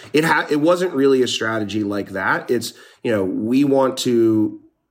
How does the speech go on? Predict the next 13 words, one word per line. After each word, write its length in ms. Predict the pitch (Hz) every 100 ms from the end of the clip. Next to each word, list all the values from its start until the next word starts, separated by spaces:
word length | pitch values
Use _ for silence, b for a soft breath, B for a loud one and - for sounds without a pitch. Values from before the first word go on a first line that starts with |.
| _ _ _ _
I 40 | 120
mean, 140 | 107
we 120 | 113
love 180 | 123 127
our 120 | 123
product. 580 | 117 113 107 107 104 - b b b
We, 160 | - 117
we 180 | 127 120
believe 300 | 107 113 110
it 180 | 113 113
is 160 | 107
an 80 | 104
important, 680 | 98 - 117 113 113 104 -